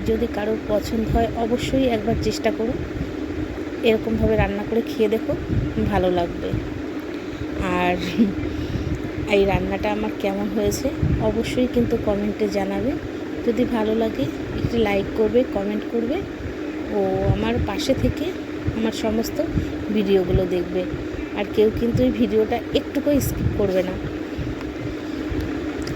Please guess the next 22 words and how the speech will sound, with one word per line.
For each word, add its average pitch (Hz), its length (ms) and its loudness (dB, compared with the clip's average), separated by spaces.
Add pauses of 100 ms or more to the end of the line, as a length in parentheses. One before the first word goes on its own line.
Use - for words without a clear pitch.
(800)
সবটুকু 220 880 0 (140)
দেখবে, 208 280 4 (440)
দেখলে 208 260 4 (100)
কিন্তু 226 200 2 (100)
ভীষণ 233 320 0
তোমাদের 214 280 0 (120)
ভালো 185 240 4
লাগবে। 180 280 0 (560)
আর 214 140 0
রান্নাটা 208 400 2 (160)
করে 233 220 2
খেয়েও 233 340 4 (100)
দেখো, - 240 -4 (1600)
খেতে 202 260 2
কিন্তু 226 280 2 (120)
ভীষণ - 340 0 (140)
ভালো 175 240 2
হয় 165 180 0 (960)
এই 190 80 0
রান্নাটা। 170 480 0 (600)
তাহলে 214 320 2 (200)
আজ 214 180 0